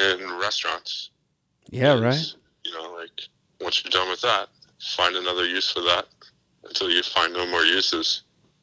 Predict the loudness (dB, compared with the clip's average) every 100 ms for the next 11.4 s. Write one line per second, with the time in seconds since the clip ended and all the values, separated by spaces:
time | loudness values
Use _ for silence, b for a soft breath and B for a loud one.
0 | _ _ _ _ 0 0 2 2 4 2
1 | 0 -2 0 2 4 4 4 4 2 2
2 | 2 4 4 4 2 2 4 2 4 2
3 | 2 2 2 2 0 -2 0 2 4 4
4 | 0 2 4 4 2 2 2 2 4 4
5 | 4 0 -2 0 0 0 0 2 2 4
6 | 4 2 2 2 2 -2 0 4 4 2
7 | 0 2 6 4 2 -6 _ _ _ -8
8 | 2 4 6 4 6 4 4 4 4 4
9 | 4 4 4 2 2 -2 -6 -12 -12 -12
10 | -8 0 2 2 2 2 4 2 6 4
11 | 6 6 6 2